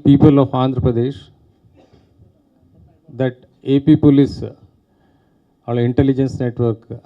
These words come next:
all we are alert. We are here to safeguard the state the best possible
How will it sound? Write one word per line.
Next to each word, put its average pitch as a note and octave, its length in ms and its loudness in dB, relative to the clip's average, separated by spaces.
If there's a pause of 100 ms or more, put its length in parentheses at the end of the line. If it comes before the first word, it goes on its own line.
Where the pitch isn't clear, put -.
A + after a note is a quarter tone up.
(720)
all B2+ 220 -2
we B2+ 140 6
are A#2 160 -2
alert. B2 280 -4 (1400)
We A#2 140 -2
are A#2 160 0
here C#3+ 200 6 (100)
to C3+ 60 4 (460)
safeguard B2 500 -2 (640)
the - 160 -12
state C3 380 2 (1600)
the A2 180 -10
best - 220 2 (280)
possible B2+ 400 0